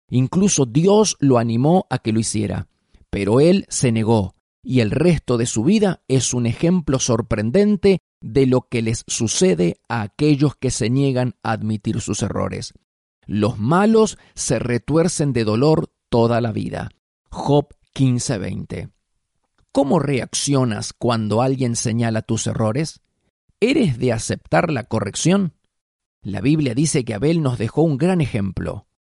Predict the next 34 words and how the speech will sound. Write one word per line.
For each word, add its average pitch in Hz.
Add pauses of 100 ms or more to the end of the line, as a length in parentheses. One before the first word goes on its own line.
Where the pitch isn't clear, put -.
el 123
de 120
acercarnos 151
a 110
Dios 160
con 131
un 160
corazón 143
sincero, 139 (280)
para 131
ofrecerle 185
lo 127
mejor 117
que 117
tenemos. 98 (360)
La 95
muerte 147
no 139
es 175
el 139
fin 180
de 170
nadie. 98 (220)
Cuando 123
una 170
persona 151
sale 165
de 156
este 165
mundo, 175
deja 160
algo 156
en 110
él. 82